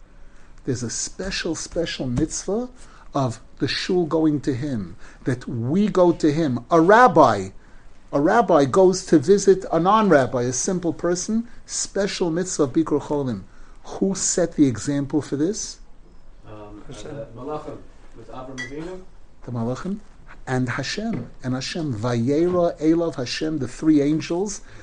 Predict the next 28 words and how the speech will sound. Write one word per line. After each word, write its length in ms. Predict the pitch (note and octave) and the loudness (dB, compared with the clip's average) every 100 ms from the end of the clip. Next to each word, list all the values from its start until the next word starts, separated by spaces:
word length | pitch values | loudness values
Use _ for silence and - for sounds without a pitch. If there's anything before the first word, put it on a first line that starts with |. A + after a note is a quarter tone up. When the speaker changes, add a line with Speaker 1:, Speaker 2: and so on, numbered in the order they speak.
| - | -4
Speaker 1:
that 180 | C#3 - | -4 0
came 220 | - D3 | 2 2
to 140 | C#3 C3 | 0 -4
see 220 | - D#3 | 0 2
Avram 400 | C#3 C3 C#3+ C3 | 2 0 -2 -2
Avinu, 360 | C3 C3+ F#3 G#3 - - - | -2 0 0 -4 -10 -18 -4
but 180 | C3+ C3 | -4 -2
even 220 | D3+ B2+ | -2 -2
more 260 | B2 F3+ B2+ | 0 0 -2
so, 400 | - A#2+ G2 - - - | -2 -4 -4 -8 -14 -14
Hashem, 600 | - C3+ - G#3 G#3+ A2+ | -8 -4 -4 -2 -2 -4
Vayera 840 | G#2 A#2+ B2 A#2 D3 F3+ F#3+ F3 - | -4 -2 0 2 2 2 2 0 0
Elav 340 | E3 F3 E3+ | 0 0 -2
Hashem 480 | - B2+ - E3 D#3+ | -4 -6 -4 -2 -2
Beilone 420 | C#3 C#3+ D#3+ D#3 | -2 -2 -2 -2
Mamre. 460 | C3 C3+ C#3 E3+ A3+ - - - - - | -2 0 -2 -2 -4 -6 -16 -18 -16 -4
Avram 400 | D#3 F3 F3+ D#3 | -2 0 0 2
Avinu 340 | E3 F3 D3 | 0 2 0
had 280 | B2 E3 D#3 | -2 -2 2
a 80 | C#3 | 2
bris 420 | A2 D3 E3 - | 2 0 2 0
milah 320 | D#3+ F3 D#3+ | -2 0 0
when 100 | C3+ | 0
he 80 | C3 | 0
was 280 | A#2+ A2+ A2+ | 0 -2 0
ninety-nine 1400 | A#2 B2+ C#3+ E3 D#3+ F3 E3+ - - B2 C3 C#3+ D#3 D#3+ | 0 0 0 0 0 -2 -4 -10 -8 -2 -2 0 -2 0
years 340 | C#3+ C#3+ C3 A2 | 2 2 2 2
old, 400 | B2 C3 G3 | 2 2 0